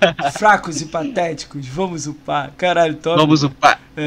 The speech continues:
Speaker 1: vamos upar essa gamer tag.
Speaker 2: Galera, como
Speaker 1: <laughs>
Speaker 2: vocês sabem, a minha frase é aquela assim, ó. Games, Gamescore não quer dizer nada.
Speaker 1: Mas ao mesmo tempo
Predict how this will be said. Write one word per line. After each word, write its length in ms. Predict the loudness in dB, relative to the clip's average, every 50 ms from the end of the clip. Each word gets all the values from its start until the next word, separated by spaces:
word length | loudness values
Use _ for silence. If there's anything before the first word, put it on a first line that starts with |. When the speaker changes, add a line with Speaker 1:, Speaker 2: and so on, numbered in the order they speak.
| -2 -2
Speaker 1:
vamos 180 | -4 -4 -8 -10
upar 240 | -6 2 4 4
essa 140 | 4 4 2 -2
gamer 200 | -2 -2 -4 -4
tag. 240 | -4 -4 -4 -4 0
Speaker 2:
Galera, 380 | 4 6 8 8 10 8 8
como 220 | 6 6 6 6 6
Speaker 1:
<laughs> 20 |
Speaker 2:
vocês 280 | 6 6 4 4 2 4
sabem, 340 | 6 6 8 8 8 4 2
a 20 |
minha 200 | 4 4 2 2
frase 380 | 4 4 4 4 4 2 0 -2
é 160 | 0 2 2
aquela 280 | 0 2 0 0 0
assim, 220 | 0 0 -2 -4 -4
ó. 160 | -4 -6 -8 -12 -18 -20 _ _ _ _ _ _ _ _ -10
Games, 200 | -8 -8 -8 -6 -8 -12 -12 -14 -16 -10
Gamescore 520 | -8 -6 -6 -6 -6 -10 -8 -8 -6 -6
não 80 | -6 -6
quer 160 | -8 -8 -10
dizer 280 | -10 -10 -10 -8 -8 -8
nada. 460 | -8 -8 -8 -8 -10 -12 -14 -18 -20 -20 -20 -20 -20 _ _ -20 -20 _ _ -20 -20 _ -20 -20 -20 _ _ _ -20 -20 -20 -20 -20 -20 -20 _ -10 -6
Speaker 1:
Mas 180 | -6 -4 -4
ao 80 | -4 -4
mesmo 260 | -4 -6 -8 -10 -12 -12
tempo 440 | -6 -6 -6 -4 -4 -6 -8 -8